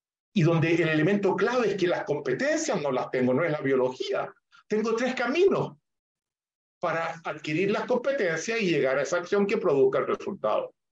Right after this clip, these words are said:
Tercero, las tecnologías que utilizo, los instrumentos, las herramientas,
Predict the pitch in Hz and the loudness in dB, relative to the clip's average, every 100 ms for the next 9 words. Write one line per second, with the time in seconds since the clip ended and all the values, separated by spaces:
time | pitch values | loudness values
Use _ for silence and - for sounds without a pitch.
0 | _ _ _ _ _ _ - 190 - 254 | _ _ _ _ _ _ -2 -2 2 2
1 | 185 - - _ _ _ - 190 196 190 | 2 0 -8 _ _ _ 2 2 2 -6
2 | - 269 254 247 226 214 196 - - 233 | -4 -2 4 4 6 4 2 0 0 0
3 | 196 160 - - 170 170 170 220 220 180 | 2 -2 -4 2 2 2 0 0 0 2
4 | 175 170 - 170 156 - 170 185 220 190 | 4 4 2 -2 -2 0 2 4 2 2
5 | 160 151 - 165 151 151 170 208 240 180 | 2 0 0 0 0 2 2 2 4 2
6 | 131 - 110 | -2 -2 -4